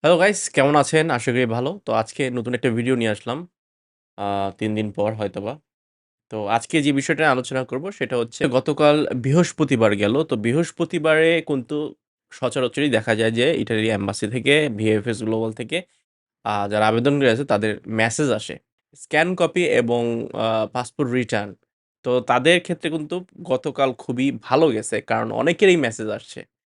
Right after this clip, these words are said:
তো অনেকেই আমাকে মেসেজ দিছে। তো চলুন কোন কোন শহর থেকে অনেকে ইটালি, আহ, ভিসা ধরতে গেলে পেয়েই গেছে, যেহেতু ভিসা রেডি, মেসেজ আসছে তার, রেফারেন্স নাম্বার চেক করেও দেখছে যে তার ভিসা রেডি।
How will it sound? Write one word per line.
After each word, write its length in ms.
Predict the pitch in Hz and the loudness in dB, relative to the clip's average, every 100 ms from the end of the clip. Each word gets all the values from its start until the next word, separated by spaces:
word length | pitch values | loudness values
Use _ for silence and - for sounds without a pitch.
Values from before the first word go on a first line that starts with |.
| _ _ - | _ _ 4
তো 80 | |
অনেকেই 360 | 135 151 190 226 | 6 6 4 2
আমাকে 300 | 185 170 185 | 4 2 4
মেসেজ 320 | 143 127 143 | 2 2 0
দিছে। 260 | 135 131 185 | -2 0 -2
তো 340 | - 135 135 - | 0 0 0 -2
চলুন 280 | 143 151 | -4 -2
কোন 220 | 165 202 208 | -4 -4 -2
কোন 140 | 208 | -2
শহর 300 | - 127 123 | 0 2 2
থেকে 440 | 120 143 156 190 233 | 0 -6 -4 -8 -8
অনেকে 500 | - 117 123 147 165 - | -6 -4 -4 -4 -6 -6
ইটালি, 460 | 110 113 113 120 - _ - | -8 -6 -4 -4 -8 _ -4
আহ, 360 | 110 104 - 117 | -2 -2 -6 -8
ভিসা 500 | 127 143 160 139 - _ - | -6 -2 0 0 -2 _ -14
ধরতে 220 | 117 113 | -10 -4
গেলে 140 | 170 170 | 0 0
পেয়েই 340 | 160 156 160 | 2 2 2
গেছে, 320 | 113 113 143 - _ _ _ | 0 -6 -12 -14 _ _ _
যেহেতু 400 | - 120 117 113 110 _ _ 117 | -14 -14 -12 -12 -12 _ _ -6
ভিসা 240 | 113 131 170 | -2 2 4
রেডি, 360 | 127 110 113 - _ _ _ - | 2 -2 -6 -10 _ _ _ -6
মেসেজ 420 | 113 117 - 110 | -2 -2 -2 -2
আসছে 320 | 113 120 - | 0 0 -4
তার, 180 | 147 156 190 _ _ _ - | -4 -4 -6 _ _ _ -4
রেফারেন্স 340 | 156 160 151 151 | -2 2 0 2
নাম্বার 180 | 135 | 2
চেক 280 | 127 131 - | 2 0 -2
করেও 180 | 135 160 | 0 0
দেখছে 360 | 120 - 147 - _ _ _ _ _ _ _ _ - 117 | -2 -6 -10 -12 _ _ _ _ _ _ _ _ -16 -6
যে 200 | 113 107 | -2 -2
তার 180 | 113 | -2
ভিসা 260 | 104 113 117 | -2 -2 0
রেডি। 280 | 110 127 101 | 2 2 0